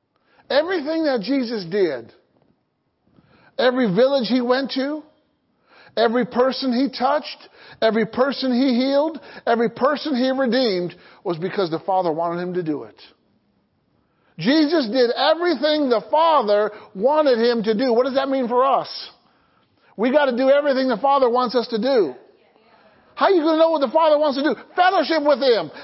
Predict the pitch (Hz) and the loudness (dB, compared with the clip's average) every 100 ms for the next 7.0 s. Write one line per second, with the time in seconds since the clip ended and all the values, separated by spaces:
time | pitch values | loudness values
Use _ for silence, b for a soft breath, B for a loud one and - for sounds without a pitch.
0 | - 349 370 359 370 311 247 247 190 B | -2 0 2 2 4 2 2 0 -2 B
1 | - - 359 370 359 285 214 160 - B | -12 0 2 4 4 4 4 0 -6 B
2 | 196 294 403 320 349 285 320 381 381 359 | -2 2 4 4 2 2 2 2 4 4
3 | 302 214 - B - - 381 370 359 294 | 4 2 -6 B -8 0 2 4 2 2
4 | 196 147 113 - _ _ b b b _ | 0 -4 -10 -20 _ _ b b b _
5 | - 330 392 359 330 339 349 349 349 339 | -4 0 2 2 2 2 0 0 0 0
6 | 370 349 381 415 349 330 269 165 131 104 | 0 0 -2 -2 0 0 0 0 -6 -8